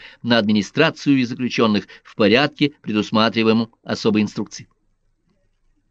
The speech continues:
Поэтому неправильно утверждать, как это делают некоторые специалисты, что первые советские концлагеря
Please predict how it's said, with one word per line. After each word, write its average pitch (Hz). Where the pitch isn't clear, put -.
Поэтому 123
неправильно 120
утверждать, 101
как -
это 98
делают 107
некоторые 113
специалисты, 107
что 110
первые 190
советские 156
концлагеря 107